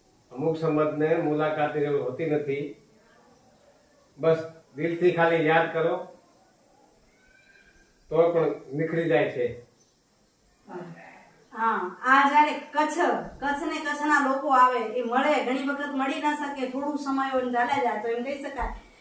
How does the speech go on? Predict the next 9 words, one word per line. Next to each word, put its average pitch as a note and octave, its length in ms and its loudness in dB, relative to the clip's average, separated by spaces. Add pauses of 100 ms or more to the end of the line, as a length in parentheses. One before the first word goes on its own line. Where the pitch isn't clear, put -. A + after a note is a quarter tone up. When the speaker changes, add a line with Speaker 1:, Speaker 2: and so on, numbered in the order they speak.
(120)
Speaker 2:
કે D4+ 80 -4
અમુક F4 300 4
સંબંધોને D4+ 1040 2 (160)
મુલાકાતોની D#4+ 760 6
Speaker 1:
નહીં, F#4+ 120 8
Speaker 2:
જરૂર C#4+ 180 4
Speaker 1:
નહીં. D4+ 140 2
Speaker 2:
હોતી C4 380 2
નથી, C4 480 -2